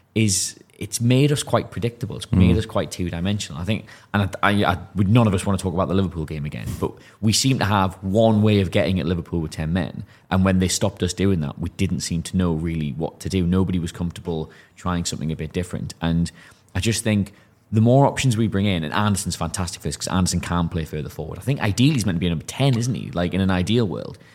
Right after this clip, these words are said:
Speaker 1: Having this sort of flexibility, this, this dynamism is, is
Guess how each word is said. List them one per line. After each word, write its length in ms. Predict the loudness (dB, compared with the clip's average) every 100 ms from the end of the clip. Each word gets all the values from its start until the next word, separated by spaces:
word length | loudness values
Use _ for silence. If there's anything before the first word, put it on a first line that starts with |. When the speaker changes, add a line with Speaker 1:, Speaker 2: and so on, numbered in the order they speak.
| -20 _ _ _ _ -4
Speaker 1:
Having 320 | 2 4 4
this 140 | 2
sort 280 | 0 0 0
of 160 | -2 -6 _ _ _
flexibility, 720 | -6 -4 -2 0 0 0 -4
this, 140 | -6 -4
this 220 | -6 -4
dynamism 680 | -2 0 0 0 -4 -6 -8
is, 160 | -8 -4
is 120 | -4